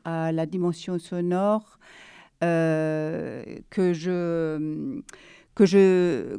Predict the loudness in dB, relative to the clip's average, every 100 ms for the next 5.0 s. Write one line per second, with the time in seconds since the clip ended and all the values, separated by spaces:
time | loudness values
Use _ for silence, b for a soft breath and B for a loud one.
0 | -2 0 0 2 2 2 2 2 4 6
1 | 4 2 2 2 2 2 0 0 0 2
2 | 2 2 2 -2 -4 -2 -4 -4 -6 -6
3 | -6 -6 -10 -10 -12 -16 -16 0 2 4
4 | 2 2 0 -2 -2 -2 0 -2 -2 -4